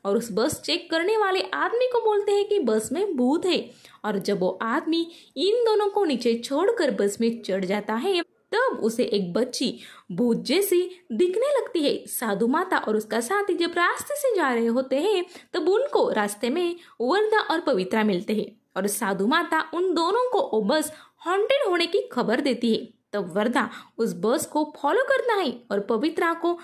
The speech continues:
सत्या को ढूंढने के लिए भेज देता है। अब हम बस में देखते हैं कि सारे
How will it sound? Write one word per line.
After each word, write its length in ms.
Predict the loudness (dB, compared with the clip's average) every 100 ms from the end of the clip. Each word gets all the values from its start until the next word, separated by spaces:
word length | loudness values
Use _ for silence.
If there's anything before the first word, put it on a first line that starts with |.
| -16 -10
सत्या 400 | -4 -4 0 -2
को 240 | 0 0
ढूंढने 320 | 2 2 2 2
के 100 | 0
लिए 140 | -2 -4
भेज 320 | -2 2 2 0
देता 240 | 0 0
है। 80 | -2 -6 _ -4
अब 320 | 0 0 -2 0
हम 180 | 2 2
बस 200 | 0 0
में 140 | 0
देखते 300 | 2 -2 -2
हैं 200 | 0 2
कि 220 | 2 2 0
सारे 440 | -2 0 0 0